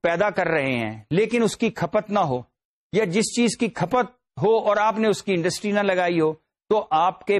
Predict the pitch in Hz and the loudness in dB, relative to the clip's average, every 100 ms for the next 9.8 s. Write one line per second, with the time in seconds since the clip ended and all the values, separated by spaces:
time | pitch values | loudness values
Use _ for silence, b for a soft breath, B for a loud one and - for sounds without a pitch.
0 | 135 110 135 196 - 180 190 139 104 - | -2 -4 -2 -2 -2 -2 -2 -4 -12 -6
1 | 120 120 180 214 151 135 123 - - 95 | -2 0 0 0 -2 -2 -2 -4 -8 -8
2 | - 95 92 _ _ _ 202 202 - 233 | -10 -14 -14 _ _ _ 0 0 0 0
3 | 226 202 180 170 165 - 156 135 131 147 | 0 0 0 0 -2 -2 0 0 0 -2
4 | 135 127 123 113 117 156 185 _ _ _ | -4 -2 -4 -2 0 0 -2 _ _ _
5 | _ _ _ _ _ 180 185 175 _ _ | _ _ _ _ _ 0 0 0 _ _
6 | - 151 175 202 - - 208 208 196 - | 0 2 4 2 -2 -4 -2 0 0 -2
7 | - - 151 196 214 180 185 196 175 _ | -10 -4 0 0 0 2 2 0 -4 _
8 | - 202 - 220 175 175 156 185 175 170 | 0 0 2 0 0 -2 -2 -4 0 0
9 | 147 131 135 120 113 170 220 | 2 0 0 -2 0 2 2